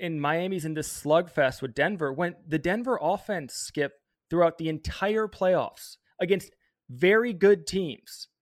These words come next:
has been zipping the ball around, finding open shooters, getting people involved. Yet then it's sixty-nine sixty-six at home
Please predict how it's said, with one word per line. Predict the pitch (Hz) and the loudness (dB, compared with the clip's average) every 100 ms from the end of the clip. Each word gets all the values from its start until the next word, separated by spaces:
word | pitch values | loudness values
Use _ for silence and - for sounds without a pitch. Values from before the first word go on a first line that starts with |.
| _ - | _ -6
has | 156 139 | -4 -2
been | 151 123 | -6 -6
zipping | - 131 175 226 220 | -8 -2 -2 -2 -4
the | 196 | -2
ball | 202 208 | 0 0
around, | 208 135 110 117 156 - _ _ _ _ | 0 -4 -4 -8 -14 -20 _ _ _ _
finding | _ 151 139 165 175 | _ 0 2 2 2
open | 185 180 190 | 0 0 -8
shooters, | - 117 113 123 - - _ _ - | -6 -6 -6 -10 -14 -20 _ _ 0
getting | 143 165 | 0 2
people | 165 165 175 | -4 -4 -4
involved. | 180 151 117 117 123 - _ _ _ _ _ | -6 -4 -4 -2 -6 -10 _ _ _ _ _
Yet | - 180 180 - _ | 0 2 2 -2 _
then | 139 147 202 | -4 0 2
it's | 214 - | 0 -6
sixty-nine | - 214 - 208 180 185 180 151 | -4 -4 -2 -6 -2 -2 -4 -8
sixty-six | - 180 - 160 - 180 160 - | -8 -8 -8 -10 -4 -4 -4 -6
at | 156 160 | -4 -4
home | 127 160 160 139 | -2 -2 -2 -4